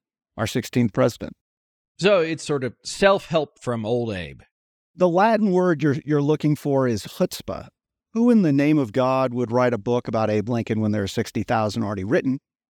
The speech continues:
Speaker 1: And I thought, well, nobody's written a how-to book. And I thought, you know, I love John Meacham's book, And There Was Light. I actually ran into John Meacham, uh, this summer and told him how much I loved the book.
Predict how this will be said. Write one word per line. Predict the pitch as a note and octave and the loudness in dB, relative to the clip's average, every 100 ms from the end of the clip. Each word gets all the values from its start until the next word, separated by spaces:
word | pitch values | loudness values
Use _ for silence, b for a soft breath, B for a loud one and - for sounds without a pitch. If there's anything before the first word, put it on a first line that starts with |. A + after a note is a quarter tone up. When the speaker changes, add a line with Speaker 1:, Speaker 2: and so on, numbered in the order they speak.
| _ _ _ _ _ | _ _ _ _ _
Speaker 1:
And | D#3 E3+ | 0 2
I | E3+ | 2
thought, | G3 F3 | 2 0
well, | E3 F3+ | 0 0
nobody's | G#3+ A3+ F3 | 0 0 0
written | F#3+ G#3 | 0 0
a | C#3 | 0
how-to | E3 D#3 - F3 | 0 -2 -4 -4
book. | - - _ _ _ _ _ _ _ _ _ | -6 -10 _ _ _ _ _ _ _ _ _
And | D3+ E3 | -2 2
I | E3 | 0
thought, | - E3+ F#3 D#3 - _ _ _ _ _ _ | 0 0 2 0 -4 _ _ _ _ _ _
you | F3+ C4+ | 0 2
know, | F#4 D#4 G#3+ - - | 4 4 2 0 -6
I | D#3+ F3 | 0 2
love | E3 F#3 G#3+ F3+ | 4 4 2 2
John | F3+ D#3+ C#3+ | 0 2 2
Meacham's | D3 C#3 C#3+ B2 G#2 | 2 2 2 0 0
book, | A#2+ A#2 - - _ _ _ - | -4 -4 -6 -16 _ _ _ -2
And | C3 C3 | 2 2
There | |
Was | B2 A2+ | 2 2
Light. | A2+ B2+ - _ _ _ _ - | 2 2 0 _ _ _ _ -4
I | C#3 | 0
actually | D3 - D3 A#2+ - _ _ C3 | 0 0 0 0 -6 _ _ -2
ran | C#3 | 2
into | C#3+ C3+ | 2 0
John | B2+ C3+ C3 | 0 2 4
Meacham, | C3+ B2+ D3 C3+ C3+ C3 | 2 0 0 0 -2 -2
uh, | B2 A#2+ | -2 -2
this | A#2 B2 | 0 -2
summer | - C3 C3+ C#3 | 0 0 2 2
and | A#2 | 0
told | B2+ B2 | 0 2
him | |
how | A#2 A#2 | 0 0
much | A#2 | 0
I | A#2 | -2
loved | A2+ A2 | -2 -4
the | A2 | -6
book. | G#2+ A2 - | -4 -6 -8